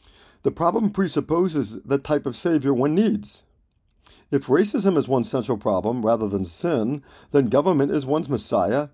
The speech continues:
and not Christ. If climate change is the world's great eschatological crisis and not Judgment Day,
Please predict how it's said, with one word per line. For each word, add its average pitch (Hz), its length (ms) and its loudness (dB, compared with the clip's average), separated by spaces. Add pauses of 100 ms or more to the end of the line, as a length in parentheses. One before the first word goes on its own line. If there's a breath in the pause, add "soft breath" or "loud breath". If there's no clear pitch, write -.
(180)
and 143 200 0
not 104 260 2
Christ. 135 600 -4 (720 soft breath)
If 151 140 2
climate 185 400 0
change 139 280 -2
is 127 100 -4
the 131 80 0
world's 117 300 0
great 110 400 -2 (600 soft breath)
eschatological 113 840 0
crisis 120 560 -2 (220)
and 110 180 0
not 107 320 0
Judgment 113 500 0
Day, 101 360 -2